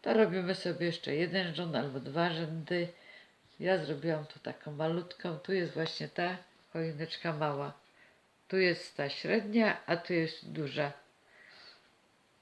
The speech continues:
Jak się dobrze przyjrzymy, to to widać. I zakończymy choineczkę półsłupeczkiem.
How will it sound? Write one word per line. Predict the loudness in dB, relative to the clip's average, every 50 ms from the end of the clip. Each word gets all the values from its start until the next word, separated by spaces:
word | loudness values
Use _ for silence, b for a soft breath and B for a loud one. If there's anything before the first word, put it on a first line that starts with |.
| _ -2
Jak | 0 0 2 2
się | 0 2
dobrze | 6 6 6 6 4 -2
przyjrzymy, | -2 -4 -4 -4 -4 -4 -2 -2 -2 -4 -4
to | -2 -2 -2 -2
to | 0 0 -2 -2
widać. | -2 -4 -6 -4 -6 -6 -6 -10 -16 -20 -20 B B B B B B B B B _ _ _ _ _ _ _ _ _ -6
I | -4 2
zakończymy | 6 6 6 6 4 -2 -4 -4 -4 -4 -4 -2 -2 -2
choineczkę | -2 -2 -2 0 0 -2 -4 -4 -4 -6 -6 -2 0 2 2 2 0 -4 -10 _ _ _ _ _ _ _ _ _ _ _ _ _ _ _ _ _ _ _ _ _ _ _ _ _ _ _ _ _ -2
półsłupeczkiem. | -2 0 0 -2 -4 -6 -6 -6 -6 -4 -2 -4 -2 -2 -6 -8 -4 -2 0 0 0 0 -2